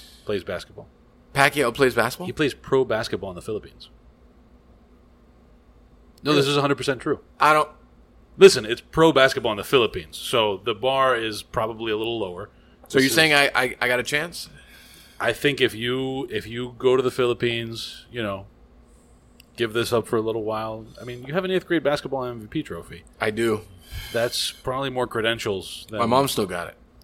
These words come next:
Speaker 1: I mean, take that over there.
Speaker 2: <laughs>
Speaker 1: Let 'em know. They wouldn't even make you try out.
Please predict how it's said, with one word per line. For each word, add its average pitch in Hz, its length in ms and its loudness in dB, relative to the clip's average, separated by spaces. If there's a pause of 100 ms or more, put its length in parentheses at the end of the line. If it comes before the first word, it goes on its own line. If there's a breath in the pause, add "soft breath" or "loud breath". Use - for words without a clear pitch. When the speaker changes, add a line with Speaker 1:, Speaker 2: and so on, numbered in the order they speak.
Speaker 1:
I 95 40 -20
mean, 90 160 -18 (600)
take 151 180 -4
that 160 160 -2
over 185 160 -6
there. - 160 -18 (180)
Speaker 2:
<laughs> - 560 -6
Speaker 1:
Let 117 140 -2
'em 131 80 -6
know. 147 160 2
They 85 120 -10
wouldn't 117 220 -2
even 123 80 -10
make 131 140 -6
you 123 40 -8
try 123 220 -4
out. 117 120 -8